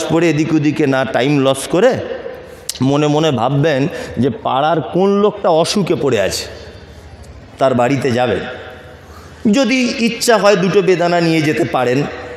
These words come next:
দুটো আপেল সস্তার বাজারে নিয়ে যেতে পারেন, যদি না নিয়ে যান কোনো আপত্তি নেই। গিয়ে তার মাথায় হাত দিয়ে বলুন, "লা বাসা তাহুরুন ইনশাআল্লাহ,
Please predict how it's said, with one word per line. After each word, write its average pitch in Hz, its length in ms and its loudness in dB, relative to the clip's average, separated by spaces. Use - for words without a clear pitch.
দুটো 170 200 2
আপেল 156 360 2
সস্তার 151 340 -2
বাজারে 131 320 0
নিয়ে 226 220 2
যেতে 175 220 -2
পারেন, 110 360 0
যদি 156 220 2
না 180 240 4
নিয়ে 208 200 4
যান 262 200 2
কোনো 220 180 0
আপত্তি 113 380 -4
নেই। 98 160 -2
গিয়ে 196 140 2
তার 208 180 4
মাথায় 180 300 2
হাত 160 160 2
দিয়ে 151 200 2
বলুন, 147 540 2
"লা 135 440 2
বাসা 147 360 0
তাহুরুন 120 480 0
ইনশাআল্লাহ, 107 640 -2